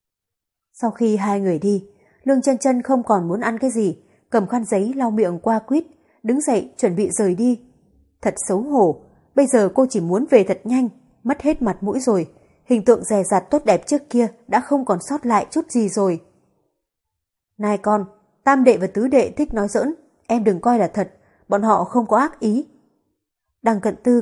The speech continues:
kéo cô. "Mặc kệ bọn họ có ác ý hay không, bây giờ chắc chắn bạn bè của anh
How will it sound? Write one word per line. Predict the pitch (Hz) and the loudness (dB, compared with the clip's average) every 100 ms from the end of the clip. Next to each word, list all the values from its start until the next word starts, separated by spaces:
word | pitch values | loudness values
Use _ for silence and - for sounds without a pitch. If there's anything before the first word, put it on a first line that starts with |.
| 240 | 0
kéo | 196 208 | -2 0
cô. | 254 226 208 - _ _ _ _ _ _ _ _ _ _ - | 2 2 0 -8 _ _ _ _ _ _ _ _ _ _ -4
"Mặc | 208 - | -4 -2
kệ | - 208 | 0 2
bọn | 208 196 | 2 2
họ | 214 185 | 2 0
có | 214 | 2
ác | 247 262 | 0 0
ý | 220 | -2
hay | 240 254 | 0 2
không, | 247 226 - _ _ - _ _ | 2 0 -2 _ _ -20 _ _
bây | 226 254 | 0 4
giờ | 254 190 | 4 4
chắc | 285 285 | 0 0
chắn | 214 233 311 | -2 0 2
bạn | 180 190 | 2 2
bè | 190 | 0
của | 180 | 2
anh | 170 240 | 2 2